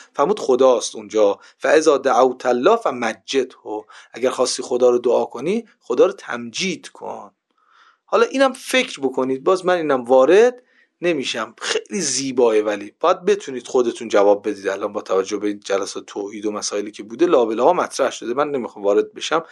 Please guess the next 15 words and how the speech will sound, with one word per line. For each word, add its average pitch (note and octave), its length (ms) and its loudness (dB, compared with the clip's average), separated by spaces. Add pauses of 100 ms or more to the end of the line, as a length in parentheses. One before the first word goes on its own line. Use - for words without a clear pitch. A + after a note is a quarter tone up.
(180)
عمدن C3 380 2
نمیخوام G2+ 460 -10
که E3+ 220 2
خوردم E3+ 340 2
شما D3 220 -2
فکر - 380 -4
بکنید. G#2 360 -16 (760)
چرا، F#3 760 2 (360)
چرا C4+ 420 6
ما E3 280 2
اگر D#3 300 4
خدا D3 320 4
رو C#3+ 80 4
تمجید C3+ 800 -6
کنیم C3+ 640 -4